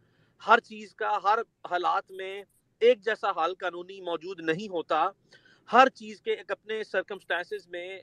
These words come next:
एक cer-, cer-, एक certain किस्म की जो सा है, अ,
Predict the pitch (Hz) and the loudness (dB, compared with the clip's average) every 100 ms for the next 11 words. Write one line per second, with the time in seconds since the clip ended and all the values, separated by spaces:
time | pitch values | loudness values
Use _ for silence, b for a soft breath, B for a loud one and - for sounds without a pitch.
0 | - 185 - 202 202 - - - - - | -10 -10 -4 -2 -2 -8 -8 -4 -4 -4
1 | 190 - 220 214 240 226 190 196 190 180 | -8 -2 2 2 0 -4 -14 -14 -12 -14
2 | 175 180 165 160 175 - _ _ _ | -10 -4 -2 0 -2 -6 _ _ _